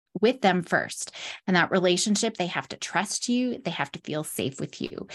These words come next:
It doesn't matter what strategy we put into place, how we respond. We could be responding so effectively. It doesn't matter what approach that we put in.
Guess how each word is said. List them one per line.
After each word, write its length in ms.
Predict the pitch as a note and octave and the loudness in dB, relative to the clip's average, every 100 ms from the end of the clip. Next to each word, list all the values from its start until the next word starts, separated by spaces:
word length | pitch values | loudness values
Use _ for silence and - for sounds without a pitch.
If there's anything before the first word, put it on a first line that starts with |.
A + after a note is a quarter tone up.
| - - - - | -10 -10 -6 2
It 100 | G#3 | 4
doesn't 340 | A#3 A#3 C#4+ | 6 6 6
matter 280 | G#3+ G#3 F#3+ | 6 6 6
what 340 | E3+ F3 B3 C#4 | 4 4 4 2
strategy 720 | - - A#3 A3+ A3+ A#3+ A3 | 0 2 4 4 2 0 0
we 140 | A3+ | -2
put 240 | - A3 | -4 -2
into 200 | G#3 G#3 | 0 -2
place, 460 | G#3+ - G3 G3 - | -4 -2 0 0 -2
how 380 | - - G3+ B3 | -6 0 4 4
we 100 | C4 | 2
respond. 800 | A#3 A3+ - - G#3 G#3 G#3+ G#3 | 0 -4 -2 0 2 4 2 2
We 100 | G#3+ | -2
could 160 | G#3+ | -4
be 120 | G3+ G3+ | -4 -2
responding 600 | G3+ - G3 G3+ G3 G3 | -2 0 2 4 4 2
so 260 | - C4 | -2 -4
effectively. 680 | B3 - A#3 - F#3+ E3+ C3 | -4 -6 -6 -4 -2 -2 -4
It 100 | F3+ | 0
doesn't 400 | G#3 G3+ B3 - | 0 4 2 4
matter 320 | G#3 G#3 G#3+ | 4 6 4
what 500 | F#3+ F#3 F#3+ B3 C4 - | 4 2 2 2 2 -4
approach 460 | - A3 G#3 - | -6 -2 -2 -2
that 100 | - | -4
we 140 | F#3 F#3 | -4 -2
put 240 | - F#3 | 0 2
in. 400 | D4+ D4 D#3 | 4 4 2